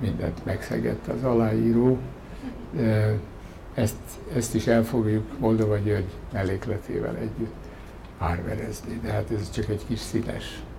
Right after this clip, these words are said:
itt most, addig, amíg esetleg még valamilyen kérdés befut. És hát nem tudom felsorolni, hogy, hogy ki mindenki, ö, támogatott bennünket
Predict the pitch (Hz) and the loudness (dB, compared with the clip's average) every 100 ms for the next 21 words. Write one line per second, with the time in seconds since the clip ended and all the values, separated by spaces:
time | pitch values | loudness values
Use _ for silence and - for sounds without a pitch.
0 | - - - 69 - - - - - - | -10 -8 -8 -10 -10 -12 -12 -12 -12 -12
1 | - - - - - - 104 104 87 95 | -12 -12 -14 -14 -12 -6 -4 0 0 0
2 | 101 90 95 92 104 - - - 82 - | -2 -4 -4 -4 -6 -4 -6 -4 -6 -4
3 | 92 87 113 117 - 117 101 - 117 113 | -2 -2 -4 -8 -2 0 0 -2 -6 -6
4 | 113 98 - 85 - - - - - - | -8 -8 -8 -10 -10 -12 -12 -12 -12 -12
5 | - - - - - - 160 131 - 120 | -12 -12 -12 -14 -10 0 4 6 8 8
6 | 117 113 110 - 107 104 123 123 131 - | 8 8 8 6 4 4 2 4 4 2
7 | - 117 - - - 120 107 - 123 113 | 0 -2 -4 -10 -6 -2 -2 4 4 6
8 | 127 113 110 98 95 - 95 87 - - | 4 4 2 0 0 0 0 0 -4 -12
9 | - - - - 139 107 - 107 101 85 | -12 -12 -12 -6 -2 0 2 2 4 2
10 | 104 147 131 113 104 90 87 87 90 87 | 2 -2 -2 0 2 2 0 0 0 0
11 | - | -4